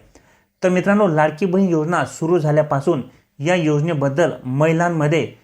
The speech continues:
अनेक प्रकारचे समज, गैरसमज निर्माण होताना आपण पाहिले.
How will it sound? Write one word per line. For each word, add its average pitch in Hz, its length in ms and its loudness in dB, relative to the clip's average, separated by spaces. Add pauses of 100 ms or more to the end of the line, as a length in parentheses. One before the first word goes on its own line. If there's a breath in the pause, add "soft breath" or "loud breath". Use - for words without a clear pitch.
(220 soft breath)
अनेक 196 340 -4
प्रकारचे 185 420 0
समज, 165 500 -2
गैरसमज 156 720 -2
निर्माण 143 360 0
होताना 139 400 0
आपण 135 380 -4
पाहिले. 131 400 0